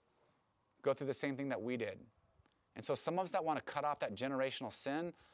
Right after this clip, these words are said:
I say this all the time, the best way to be a good parent is to work on yourself before you work on your kids.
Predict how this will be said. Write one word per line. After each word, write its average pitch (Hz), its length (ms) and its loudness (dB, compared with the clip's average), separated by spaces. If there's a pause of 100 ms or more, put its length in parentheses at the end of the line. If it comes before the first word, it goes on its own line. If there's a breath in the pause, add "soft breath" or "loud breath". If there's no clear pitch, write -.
(120)
I - 40 -6
say 160 140 2
this 151 160 2
all 156 100 4
the 127 60 2
time, 147 260 0
the 107 60 -2
best 139 320 0
way 160 120 4
to 147 60 2
be 143 120 2
a 135 40 2
good 117 240 0
parent 139 300 -2
is 113 100 -8
to 120 60 0
work 117 280 -2
on 123 120 -2
yourself 117 420 2
before 107 220 -4
you 107 120 -2
work 101 180 -6
on 104 80 -8
your 95 100 -10
kids. - 440 -10